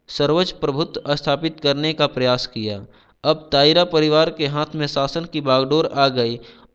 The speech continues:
और इसने अपने मुख्य प्रतिद्वंदी मीनामोतो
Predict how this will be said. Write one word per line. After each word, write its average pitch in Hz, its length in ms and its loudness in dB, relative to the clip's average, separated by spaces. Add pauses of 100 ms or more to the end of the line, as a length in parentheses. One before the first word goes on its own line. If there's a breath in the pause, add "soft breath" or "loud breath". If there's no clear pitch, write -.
और 143 420 2
इसने 185 380 -2
अपने 156 320 0
मुख्य 170 280 0
प्रतिद्वंदी 156 1040 0 (1040 loud breath)
मीनामोतो 156 920 2